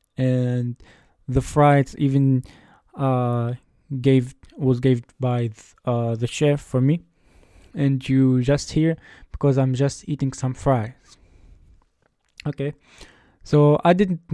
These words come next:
I didn't speak, to be honest. I didn't told him nothing, but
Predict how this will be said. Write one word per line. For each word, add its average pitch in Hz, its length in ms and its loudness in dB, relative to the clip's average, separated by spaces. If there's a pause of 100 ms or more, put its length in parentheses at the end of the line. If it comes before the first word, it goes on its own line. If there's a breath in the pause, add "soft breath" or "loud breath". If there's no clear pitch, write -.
(160)
I 147 120 6
didn't 190 200 4
speak, - 240 0
to 127 80 -2
be 117 140 0
honest. 151 400 -2 (120)
I 131 100 -4
didn't 127 460 0
told 131 260 2
him 120 220 -2
nothing, 170 480 -2 (720 soft breath)
but 135 480 4